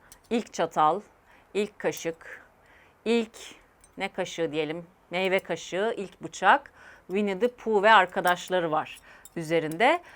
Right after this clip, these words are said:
Ve her markada bulabileceğiniz ürünler bunlar. Genelde çizgi film karakterleriyle bezenmiş oluyor.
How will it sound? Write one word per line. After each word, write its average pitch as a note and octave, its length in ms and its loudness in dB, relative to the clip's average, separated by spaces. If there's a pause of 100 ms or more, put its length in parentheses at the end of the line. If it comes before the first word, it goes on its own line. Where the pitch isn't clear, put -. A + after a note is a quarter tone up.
(120)
Ve E4+ 80 2
her F4+ 220 2
markada B3 520 4
bulabileceğiniz G#3+ 840 2
ürünler E3 480 0
bunlar. A3 280 4
Genelde G#3+ 460 4
çizgi G3+ 320 -6
film F3+ 220 -4
karakterleriyle E3 1000 2
bezenmiş E3+ 640 0
oluyor. G3+ 360 4